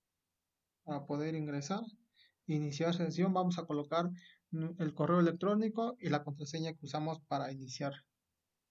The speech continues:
registro, ¿vale? Pues bien, hemos colocado nuestro contraseña y nuestro correo electrónico. Le damos en entrar. Y listo.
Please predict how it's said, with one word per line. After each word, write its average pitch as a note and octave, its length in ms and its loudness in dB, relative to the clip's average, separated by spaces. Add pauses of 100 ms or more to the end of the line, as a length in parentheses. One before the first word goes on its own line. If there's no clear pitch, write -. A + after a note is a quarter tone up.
(400)
registro, C#3 460 -10
¿vale? F#3 280 -2 (1500)
Pues D3 140 -4
bien, G3 220 6
hemos G3 300 4
colocado F3+ 500 2
nuestro D#3+ 520 -2 (680)
contraseña E3+ 640 0
y F3+ 40 2
nuestro D#3+ 840 -4
correo E3+ 260 -2
electrónico. F3+ 480 -2
Le D#3 60 -2
damos D#3 220 -6
en D#3 100 -4
entrar. G3 360 4 (1900)
Y F3 120 4
listo. D3+ 440 -2